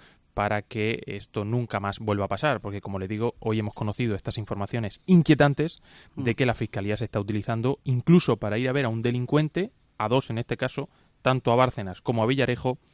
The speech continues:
Speaker 1: a cambio de atacar a un adversario político, ¿no? Yo me gustaría tener un fiscal general del Estado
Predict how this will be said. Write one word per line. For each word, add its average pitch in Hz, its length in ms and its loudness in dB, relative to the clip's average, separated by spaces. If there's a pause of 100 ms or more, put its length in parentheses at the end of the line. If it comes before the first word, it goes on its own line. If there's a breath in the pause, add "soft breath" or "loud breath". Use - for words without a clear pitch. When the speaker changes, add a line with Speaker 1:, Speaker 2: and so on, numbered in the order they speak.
(180 loud breath)
Speaker 1:
a 107 100 -2
cambio 113 300 0
de 113 80 4
atacar 104 300 -2
a - 20 2
un 107 100 -2
adversario 95 420 -6
político, 110 440 -8
¿no? 131 200 -10
Yo 107 300 -2
me 101 140 -6
gustaría 120 420 0
tener 123 240 0
un 120 140 -2
fiscal 123 480 -2
general 120 320 -2
del 123 100 -2
Estado 123 380 2